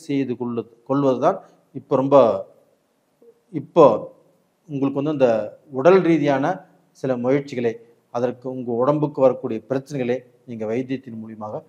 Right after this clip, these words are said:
தீர்த்து கொள்வது நல்ல விஷயம். அது போக நீங்க தூர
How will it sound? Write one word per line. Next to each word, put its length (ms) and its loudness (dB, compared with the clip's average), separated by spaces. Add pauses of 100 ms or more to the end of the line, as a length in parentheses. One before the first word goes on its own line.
(300)
தீர்த்து 260 -10
கொள்வது 320 -14 (460)
நல்ல 160 -6 (120)
விஷயம். 300 -20 (1400)
அது 100 -10 (100)
போக 240 -2
நீங்க 140 -8 (140)
தூர 140 2